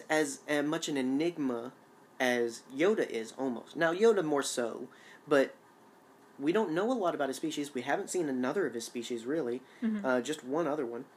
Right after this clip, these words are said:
Speaker 1: But in Legends, we do get to see that he's a powerful user of battle meditation. Basically, that's when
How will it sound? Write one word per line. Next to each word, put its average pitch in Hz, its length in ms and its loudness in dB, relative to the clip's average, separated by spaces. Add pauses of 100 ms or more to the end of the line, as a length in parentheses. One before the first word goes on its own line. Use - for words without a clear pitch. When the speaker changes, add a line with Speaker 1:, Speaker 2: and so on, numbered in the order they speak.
(600)
Speaker 1:
But 151 260 6
in 156 200 2
Legends, 190 400 2
we 139 160 -2
do 240 280 0
get 190 220 -2
to - 60 -12
see 139 260 -2
that 123 140 -4
he's 131 200 -6
a 117 40 -8
powerful 165 440 0
user 139 300 -4
of 113 340 -8
battle 127 300 0
meditation. 113 600 -8 (360)
Basically, 180 680 0 (480)
that's 151 280 2
when 139 400 -2